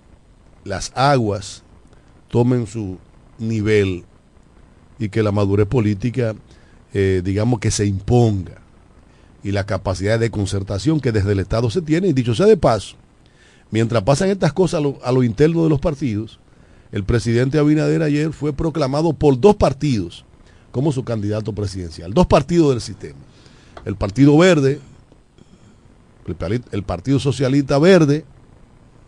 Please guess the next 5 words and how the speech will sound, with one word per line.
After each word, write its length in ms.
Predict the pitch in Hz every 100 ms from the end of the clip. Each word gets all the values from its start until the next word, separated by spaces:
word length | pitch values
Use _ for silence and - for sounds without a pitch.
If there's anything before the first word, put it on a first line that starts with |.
| - _ - - - _ _ - _ -
y 340 | 139 160 147
el 180 | 117 101 - 110
Movimiento 1300 | 110 107 117 113 107 120 139 151 127 143 127 120 107 - - 113
Democrático 720 | 117 110 113 135 139 135 127
Alternativo, 920 | 120 107 104 101 95 117 107 95 87